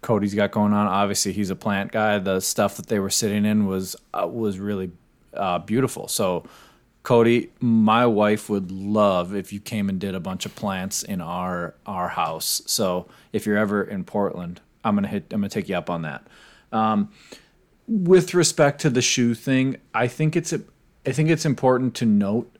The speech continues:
that, what is it, twenty twenty-one? In twenty fifteen, Nike shoes weren't that great. You know, they've gone through this five or six year period where their shoes have been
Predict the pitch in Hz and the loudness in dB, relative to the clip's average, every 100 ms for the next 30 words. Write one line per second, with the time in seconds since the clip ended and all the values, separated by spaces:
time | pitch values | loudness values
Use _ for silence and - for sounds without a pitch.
0 | _ 107 104 101 98 - - _ _ _ | _ 0 2 2 0 -10 -20 _ _ _
1 | _ _ _ _ _ _ _ _ _ _ | _ _ _ _ _ _ _ _ _ _
2 | _ _ _ - 110 113 107 92 - - | _ _ _ -10 -4 0 0 -2 -6 -2
3 | 127 131 - 135 123 113 _ - 110 101 | 0 0 0 2 2 0 _ -12 -6 -4
4 | 95 98 104 - - 113 - 131 143 170 | -4 -4 -6 -10 -4 -2 0 0 2 2
5 | - 156 - - 117 107 95 98 - _ | 2 0 0 -6 0 2 2 -4 -12 _
6 | _ _ _ _ _ _ _ _ _ - | _ _ _ _ _ _ _ _ _ -20
7 | - _ _ _ _ 120 120 151 202 180 | -20 _ _ _ _ -2 0 0 0 2
8 | - 117 135 131 92 95 127 117 117 110 | 2 2 2 0 -2 0 0 0 0 0
9 | 107 85 107 131 - - _ _ _ - | -6 -4 -2 -2 -6 -14 _ _ _ -10
10 | 120 107 107 113 110 107 104 127 143 127 | -4 0 2 2 2 2 2 2 2 0
11 | 107 104 - 101 110 107 - 113 - 104 | 2 0 2 4 4 2 -2 -4 -4 -2
12 | 98 - 110 113 104 85 87 85 90 90 | -2 -4 -2 0 0 -2 -4 -2 -2 -4
13 | - 110 107 101 80 95 90 85 | -2 -2 -2 -4 -4 -4 -4 -6